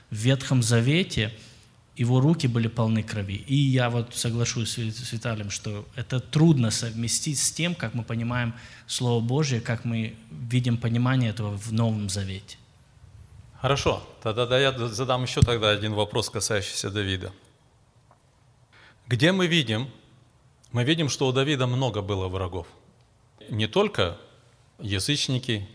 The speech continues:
Speaker 2: которые восставали, шли на него войной и так дальше,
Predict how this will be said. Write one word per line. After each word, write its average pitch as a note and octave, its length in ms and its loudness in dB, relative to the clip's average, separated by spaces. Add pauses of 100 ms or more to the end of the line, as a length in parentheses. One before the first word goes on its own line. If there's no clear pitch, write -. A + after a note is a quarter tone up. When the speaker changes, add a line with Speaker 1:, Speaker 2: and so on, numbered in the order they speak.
Speaker 2:
которые G2 720 0 (140)
восставали, G#2+ 680 2
шли A#2 280 0
на A#2+ 120 0
него A2+ 300 0
войной G#2 440 0
и - 20 -8
так F#2 220 -4
дальше, A2+ 440 0